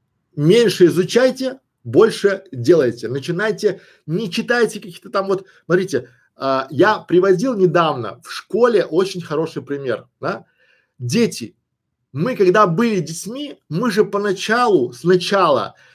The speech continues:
а, разговаривали, а потом учили правила русского языка. Правильно?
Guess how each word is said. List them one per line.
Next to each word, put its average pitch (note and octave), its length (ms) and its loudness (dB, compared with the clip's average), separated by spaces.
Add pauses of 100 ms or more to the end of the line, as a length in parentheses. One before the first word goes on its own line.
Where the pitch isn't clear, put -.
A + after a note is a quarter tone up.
(200)
а, D3 320 -2
разговаривали, F3+ 840 4
а C#3+ 180 -8
потом G#3+ 380 -2
учили F#3 280 -8
правила F3+ 680 0
русского E3 400 0
языка. B2 500 -6 (400)
Правильно? D#3 500 2